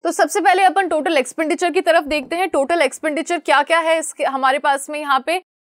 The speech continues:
देखो, रेवेन्यू एक्सपेंडिचर होता है एक पार्ट, तो एक होता है कैपिटल एक्सपेंडिचर। इन दोनों को जब हम प्लस कर देंगे तो हमारे पास में टोटल एक्सपेंडिचर आ जाएगा।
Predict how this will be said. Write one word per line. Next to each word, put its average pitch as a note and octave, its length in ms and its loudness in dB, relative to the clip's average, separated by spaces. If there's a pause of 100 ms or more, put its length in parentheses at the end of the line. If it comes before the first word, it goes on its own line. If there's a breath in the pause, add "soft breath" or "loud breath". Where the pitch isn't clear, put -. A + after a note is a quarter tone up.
देखो, B3 220 0
रेवेन्यू A#3+ 440 0
एक्सपेंडिचर E4+ 600 0
होता D#4+ 220 2
है E4 140 2
एक C#4 280 -4
पार्ट, C#4+ 240 2
तो D#4 120 0
एक D#4 220 -6
होता C4 200 2
है F#4 140 4
कैपिटल A3 520 -2
एक्सपेंडिचर। G3+ 600 -8 (520)
इन D4+ 160 2
दोनों F4 180 2
को F#4+ 60 2
जब F4+ 120 0
हम E4+ 120 0
प्लस D#4+ 260 0
कर D4+ 140 2
देंगे E4 240 -4
तो E4 140 -2
हमारे D4 240 2
पास D4+ 240 0
में D#4+ 100 -2
टोटल D4+ 300 0
एक्सपेंडिचर D#4+ 540 -2
आ E4 100 4
जाएगा। E4 360 0